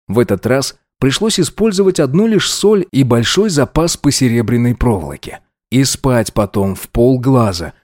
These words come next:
поскольку больше никакого алярма с внешнего датчика я не получу. Единственного дрона-разведчика и того пришлось выключить,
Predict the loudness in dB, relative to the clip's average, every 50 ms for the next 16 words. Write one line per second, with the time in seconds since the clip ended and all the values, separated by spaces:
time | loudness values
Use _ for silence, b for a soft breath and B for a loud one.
0 | _ _ _ -4 -4 -2 0 2 2 2 2 0 -2 0 2 2 2 2 2 2
1 | 2 2 0 0 -2 -2 0 2 2 2 2 0 0 -2 -2 -2 0 0 0 0
2 | 2 2 2 0 0 -2 -6 _ -10 -8 -4 0 2 2 2 2 0 0 0 0
3 | 0 0 2 0 0 0 -2 -4 -4 0 0 2 2 2 2 2 0 0 -2 -2
4 | -4 -4 -4 -4 -6 -8 -8 -10 -14 _ _ _ _ _ _ _ _ _ _ -4
5 | -2 0 0 2 2 0 0 0 0 0 0 2 2 2 2 0 0 -2 0 0
6 | 2 2 2 2 2 2 0 0 0 0 0 0 -2 -6 -4 -2 -2 -2 0 0
7 | 0 0 0 0 0 -2 -2 -2 0 -2 -2 0 0 0 0 0 2 0 -2 -2
8 | -2 -6 -8 -10